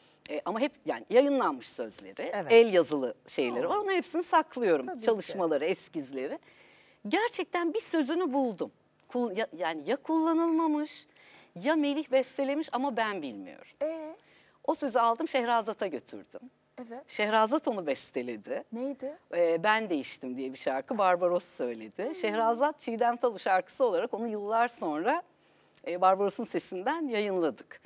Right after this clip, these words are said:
Speaker 2: Ne güzel
Speaker 1: Evet,
Speaker 2: olmuş.
Speaker 1: keşke daha çok olsaydı. Keşke
Speaker 2: Keşke.
Speaker 1: daha çok ama yok yani maalesef.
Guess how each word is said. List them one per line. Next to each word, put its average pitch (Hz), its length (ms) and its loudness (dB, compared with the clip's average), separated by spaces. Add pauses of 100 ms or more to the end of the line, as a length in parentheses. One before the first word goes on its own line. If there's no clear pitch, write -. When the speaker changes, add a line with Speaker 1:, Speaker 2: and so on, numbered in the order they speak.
Speaker 2:
Ne 339 120 -12
güzel 269 420 -12
Speaker 1:
Evet, 240 320 2
Speaker 2:
olmuş. 208 100 -12
Speaker 1:
keşke 349 300 -2
daha 277 180 2
çok 208 260 -4
olsaydı. 120 580 -6
Keşke 262 120 -2
Speaker 2:
Keşke. 254 340 -2
Speaker 1:
daha 247 200 8
çok 185 280 -4
ama 294 180 -4
yok 285 300 4 (180)
yani 156 360 -4
maalesef. 196 640 -6